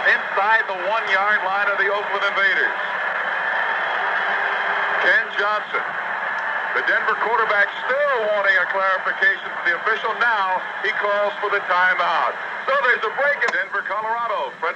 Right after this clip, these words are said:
Manfra, Craig Morton, Dan Lovett. This is Monday night U S F L football.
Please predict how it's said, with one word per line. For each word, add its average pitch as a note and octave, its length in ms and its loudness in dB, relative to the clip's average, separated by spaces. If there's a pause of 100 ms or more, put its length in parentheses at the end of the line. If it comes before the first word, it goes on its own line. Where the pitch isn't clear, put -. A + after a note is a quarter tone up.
Manfra, E3 560 0
Craig F#3 320 0
Morton, G3+ 240 -2 (160)
Dan F3 240 4
Lovett. G3+ 320 0
This E3+ 160 -2
is D3 80 -2 (160)
Monday A3+ 320 4
night G3+ 320 0
U G#3+ 160 2
S G#3 160 2
F G3+ 240 0
L D3+ 240 2
football. A2 640 2